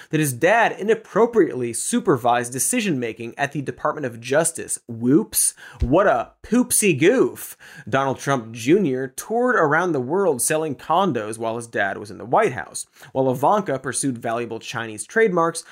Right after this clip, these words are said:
for her various fashion ventures. Along with her husband, Jared Kushner, Ivanka brought in an estimated one hundred seventy-two to six hundred forty million dollars while her father was running the country,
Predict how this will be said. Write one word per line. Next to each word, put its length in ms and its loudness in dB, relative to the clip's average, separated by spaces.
for 220 4
her 160 4
various 460 0
fashion 420 -4
ventures. 560 -16
Along 260 -2
with 100 -12
her 80 -8
husband, 460 -2
Jared 340 -2
Kushner, 480 -6
Ivanka 420 2
brought 400 0
in 220 0
an 120 -4
estimated 500 -2
one 260 0
hundred 300 0
seventy-two 1080 0
to 220 4
six 360 2
hundred 300 2
forty 460 4
million 500 2
dollars 580 4
while 240 4
her 120 4
father 500 4
was 180 -2
running 280 -2
the 80 -4
country, 600 -4